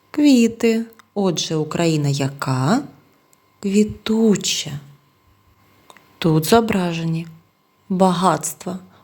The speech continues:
Отже, Україна яка? Багата. На малюнку що роблять?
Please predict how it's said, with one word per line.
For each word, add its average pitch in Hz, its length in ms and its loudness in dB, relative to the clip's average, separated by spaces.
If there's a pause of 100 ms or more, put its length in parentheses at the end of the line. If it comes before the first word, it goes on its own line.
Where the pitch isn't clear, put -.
(100)
Отже, 170 320 2
Україна 160 420 2
яка? 147 540 -2 (840)
Багата. 151 960 0 (640)
На 202 180 6
малюнку 190 520 2
що 139 540 -4
роблять? 240 580 0